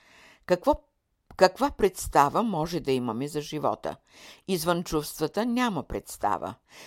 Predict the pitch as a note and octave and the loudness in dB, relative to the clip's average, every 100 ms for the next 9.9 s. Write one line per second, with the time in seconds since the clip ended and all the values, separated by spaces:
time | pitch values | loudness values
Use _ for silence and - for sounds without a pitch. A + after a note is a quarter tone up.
0 | - E3+ E3+ - D#3 D3 C#3 C#3 D#3 D#3 | -2 0 2 6 6 6 -2 2 4 6
1 | D#3 D3 C#3+ C#3 - - - E3+ D3+ D3 | 6 6 4 -4 -8 -20 -4 2 2 6
2 | D3+ D3+ C#3+ C3+ C3 B2 - - A#2 B2+ | 6 6 4 0 0 -2 -6 -10 -8 -8
3 | - G3 G3+ _ _ _ - E3 C#3+ C#3 | -4 -4 -4 _ _ _ 2 4 4 -2
4 | - C#3 - - E3 C4 _ _ _ _ | -6 -6 -4 0 0 0 _ _ _ _
5 | D3 C#3 C3 G#2 F#2+ A#2+ D#3+ F#3+ G3 E3+ | 0 2 2 0 -2 -6 -4 -2 -2 -2
6 | G#2 F2 _ - - _ E3 D#3 D3 C3+ | -4 -4 _ -20 -20 _ -6 -4 -6 -4
7 | C3 - D3 G#3 - _ _ - - C3+ | -6 2 2 2 -6 _ _ -4 -2 -4
8 | - C3 B2 B2 A#2 A2+ A2 - _ _ | -4 2 2 2 -4 -4 -6 -8 _ _
9 | - E3 - C#3+ B2+ - A2+ - D#2+ | -10 -10 -8 -12 -12 -8 -8 -6 -12